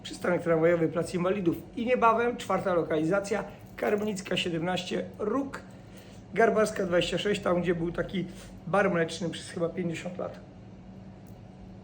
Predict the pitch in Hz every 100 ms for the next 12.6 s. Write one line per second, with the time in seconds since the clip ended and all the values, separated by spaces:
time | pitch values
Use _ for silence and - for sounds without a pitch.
0 | - - - - - 180 175 165 196 254
1 | 247 196 151 160 151 156 - 170 196 311
2 | - - - - - 311 302 - 196 214
3 | 208 - 196 - 185 196 - - 170 170
4 | 165 - - - - - 208 190 190 175
5 | 165 214 277 - - - - - 185 151
6 | 202 - - - - 254 262 240 - 254
7 | 247 226 233 220 220 233 254 254 - -
8 | - - 156 185 202 175 - - - 202
9 | 196 190 190 180 196 208 - - - -
10 | 190 247 - - 180 - - - - 254
11 | 254 254 262 254 277 - 190 165 247 -
12 | 220 208 202 196 180